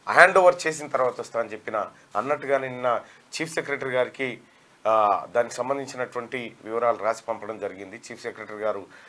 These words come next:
ఆ, ఏ ఫార్మాట్లో చేయాలి ఏందనేది వాళ్ళు చెప్పిన తర్వాత మేము రిజిస్ట్రేషన్ చేయబోతా ఉన్నాం ఆ ప్ర-, రాష్ట్ర ప్రభుత్వానికి. అంటే ఈ దేశ రాజకీయాల్లో ప్రజల దగ్గర ఏం దొరుకుతుంది మింగుదామని చూసేటోడు ఉంటాడు,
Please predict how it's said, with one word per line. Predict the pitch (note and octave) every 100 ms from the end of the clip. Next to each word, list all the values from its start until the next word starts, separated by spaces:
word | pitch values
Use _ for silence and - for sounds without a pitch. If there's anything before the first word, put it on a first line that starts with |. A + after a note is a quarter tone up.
| - _ -
ఆ, | G2 G2 F2 - -
ఏ | A#2+
ఫార్మాట్లో | D3 C#3+ C#3 C3+ C3 C3
చేయాలి | B2 A#2 A#2 A2
ఏందనేది | A2 A2+ A2 G#2+
వాళ్ళు | G#2 -
చెప్పిన | A2 A#2+
తర్వాత | A2 G2+ G#2 G2+ A2 F#2+ - _ _
మేము | G2 G2 F2+ -
రిజిస్ట్రేషన్ | G#2 G#2+ G#2+ G2+ F#2+ -
చేయబోతా | F#2 F2+ F2+ F#2
ఉన్నాం | F2 F2+ E2 _ D#2+
ఆ | D#2+ D2+ - _ -
ప్ర-, | F#2 F#2
రాష్ట్ర | F#2 G2 -
ప్రభుత్వానికి. | - D2+ - - - - - _ _ _ _ - - _
అంటే | D#3 D#3+ -
ఈ | D3
దేశ | D3 E3 F#3
రాజకీయాల్లో | E3+ D#3+ D#3 D#3 C#3+ A#2+ A2+ C#3+ D#3 _ - _ _ _ _
ప్రజల | A#2+ B2+ F3
దగ్గర | F#3+ F3
ఏం | F3+ F3+
దొరుకుతుంది | E3+ E3 E3+ D3+
మింగుదామని | D3+ D#3 D3+ C#3+
చూసేటోడు | C#3 B2 - A#2
ఉంటాడు, | G2 - D2